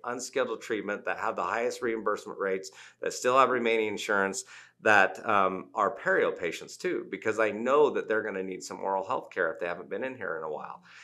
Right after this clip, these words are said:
And now you've got this list down to two hundred from a list of a thousand unscheduled patients. That's a smart list. And you know that when these guys come in, they need care, they have money, they have higher reimbursement rates on the insurance, they have remaining insurance, they're the best patients to call.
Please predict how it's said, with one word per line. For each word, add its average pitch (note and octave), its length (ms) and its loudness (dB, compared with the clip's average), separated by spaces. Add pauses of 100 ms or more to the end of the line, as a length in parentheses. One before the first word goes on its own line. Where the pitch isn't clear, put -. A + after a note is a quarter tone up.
(140)
And A#2 160 0
now B2 160 6
you've D#3 220 4
got B2 200 8
this G#2 220 0
list A2 260 2
down A2 220 4
to F2+ 80 -10
two A#2+ 280 -6
hundred G2 440 2 (320)
from G#2 160 4
a F#2 80 2
list A2 320 2
of F#2 300 6 (580)
a A2 100 -4
thousand G#2+ 520 4
unscheduled E2+ 500 -2
patients. F2+ 480 -2
That's C3 300 0
a D#3+ 80 -6
smart C3+ 420 -2
list. - 460 -6 (260)
And A2 140 -6
you B2 80 0
know C#3+ 240 8
that C#3 80 6
when A#2 180 2
these A2+ 180 -2
guys G#2 240 2
come F#2+ 280 -2
in, G#2 480 0
they F#2 160 0
need F2 220 -4
care, F2+ 500 2 (200)
they E2 120 0
have F#2+ 280 -2
money, F2 440 -2 (240)
they F2+ 100 2
have F#2+ 240 2
higher G#2+ 280 2
reimbursement A2 600 0
rates F#2 240 -2
on F#2+ 100 -2
the G#2 80 -4
insurance, G2 480 -6
they F2+ 120 -2
have A2 280 0
remaining F#2 400 -2
insurance, F2+ 500 -8
they're C3+ 180 -2
the C3+ 100 -4
best A#2 340 -6
patients A2+ 380 -6
to - 80 -12
call. - 520 -10